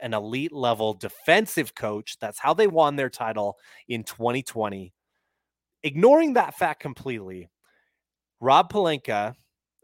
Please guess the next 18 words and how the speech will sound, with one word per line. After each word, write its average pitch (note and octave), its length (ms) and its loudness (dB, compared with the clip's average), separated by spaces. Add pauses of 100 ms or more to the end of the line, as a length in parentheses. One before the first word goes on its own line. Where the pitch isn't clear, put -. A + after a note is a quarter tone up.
(160)
the A#2 120 -6
executive C3 580 -2
of A#2 140 -4
this B2+ 200 -8
team, G#2+ 400 -14 (1600)
decides, E3+ 720 0 (280)
We're D#3 300 2
gonna F3+ 400 -2 (600)
get D#3 180 -4
rid B2+ 340 -2
of D#3+ 140 0
our D#3 120 4
defensive D3 600 -6
identity G#2 680 -8 (680)
and A#2+ 180 -6
we're C3+ 140 -2
going D3+ 320 0
to A#2+ 600 -4